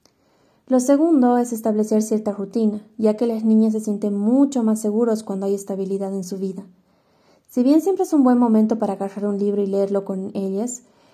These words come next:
crear una especie de ritual nocturno, por ejemplo, antes de dormir, es una buena idea. Lo tercero es utilizar los recursos que ahora tenemos a mano, sobre todo si son lúdicos.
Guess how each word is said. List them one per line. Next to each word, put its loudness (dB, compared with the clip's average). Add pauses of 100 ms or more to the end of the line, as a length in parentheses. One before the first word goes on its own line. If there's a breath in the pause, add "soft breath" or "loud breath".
(140 soft breath)
crear 2
una 2
especie 0
de 4
ritual 0
nocturno, 0
por -6
ejemplo, -4
antes -4
de -2
dormir, -4
es -4
una 2
buena -4
idea. -8 (1120)
Lo 0
tercero 0
es -6
utilizar -2
los 0
recursos -2
que -8
ahora 0
tenemos -6
a -6
mano, -2
sobre -4
todo 0
si 4
son -4
lúdicos. 0